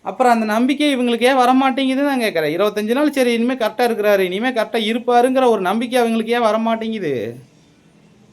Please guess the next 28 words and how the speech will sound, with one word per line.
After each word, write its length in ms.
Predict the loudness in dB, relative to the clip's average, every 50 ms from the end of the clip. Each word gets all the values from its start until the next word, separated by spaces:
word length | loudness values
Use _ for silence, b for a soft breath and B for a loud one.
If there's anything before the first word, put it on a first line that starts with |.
| _ -2
திரும்ப 260 | 0 2 4 4 2
திரும்ப 260 | 2 0 0 0 0 0
கூப்பிட்டு 280 | -2 -4 -4 0 0
எனக்கு, 260 | 0 0 0 -2 -2
எனக்கு 300 | -2 0 0 0 0 0
வந்து 280 | 0 0 0 0 0 0
என்னுடைய 400 | 0 2 2 2 2 2 4 4
கேரக்டர் 280 | 2 2 2 -2 -6 -4
என்னென்ன, 380 | -4 -2 -2 -2 -2 -4 -6 -12 b b b b b b b b b b
அட்வைஸ் 400 | -4 0 2 2 2 2 0 -2
பண்ணலாம், 440 | -2 -2 0 0 0 0 0 -2 -2
ஓரளவுக்கு 440 | -2 -2 0 2 2 2 0 0 -2
பண்ணலாம். 360 | -4 -4 -2 -2 -2 -2 -2
ரெண்டாவது 240 | -2 -2 -2 -2 -2
கண்டிஷன் 480 | -2 -2 -2 -2 -4 -2 -2 -4 -2
பண்ணலாம், 320 | -4 -2 -2 -2 -2 -2 -2
ஓரளவுக்கு 420 | -2 -2 0 0 0 0 0 -2
பண்ணலாம். 380 | -4 -4 -4 -4 -6 -8 -10 -12 -8
எனக்கு 280 | -6 -4 -4 -4 -2 0
ஓவரா 340 | 2 2 4 4 4 2 2
பண்ணா 240 | 0 -2 -4 -4
எனக்கு 200 | -4 -6 -6 -8 -10
பிடிக்காது. 500 | -14 -12 -6 0 0 2 2 0 -2 -8 -14 _ _ _ _ _ b b b b b b b b b -4
ஏன்னா 180 | -2 0 0 0
நான் 220 | 0 -2 -4 -6 -10
சுயம்பா 500 | -10 -6 -2 0 0 0 2 2 2 4
வளர்ந்து 320 | 4 2 0 -2 -2 -4
வந்தவன். 460 | -4 -4 -4 -4 -4 -4 -6 -8 -12